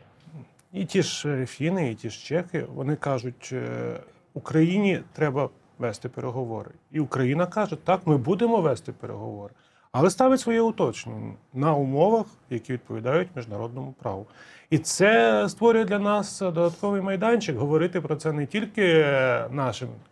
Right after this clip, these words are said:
сталим союзникам, але й говорити про це державам, які вагаються, державам, які коливаються, державам, які не розуміють, що тут відбувається, що Україна, так, гот-, готова і відкрита до переговорів і апелювати до міжнародного права.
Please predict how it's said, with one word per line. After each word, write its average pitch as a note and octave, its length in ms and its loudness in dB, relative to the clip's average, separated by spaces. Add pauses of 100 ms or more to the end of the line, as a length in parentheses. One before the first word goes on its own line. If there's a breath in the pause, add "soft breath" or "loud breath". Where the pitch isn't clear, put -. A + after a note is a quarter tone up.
(100)
сталим B2+ 440 -2
союзникам, A2 680 -12
але B2 140 -4
й - 20 -4
говорити D#3 400 -2
про E3 140 -6
це D#3 120 -6
державам, D#3 500 2 (380 loud breath)
які D3+ 180 2
вагаються, F3 640 4
державам, C3+ 420 0
які B2+ 180 -8
коливаються, D#3+ 680 2
державам, C#3 340 2
які C3+ 200 -2
не A#2+ 220 0
розуміють, A#3 500 4
що G#3 140 0
тут F3+ 160 -8
відбувається, E3 680 2 (440 soft breath)
що - 160 -2
Україна, D#3+ 640 4
так, F#3 280 4 (100)
гот-, A#2+ 560 -4
готова G#3 420 4
і F3+ 80 6
відкрита D#3 380 -2
до D3+ 120 -4
переговорів C3 800 0
і F3 80 6
апелювати C#3 640 2
до B2 160 -6
міжнародного D3+ 640 -2
права. A#2 360 0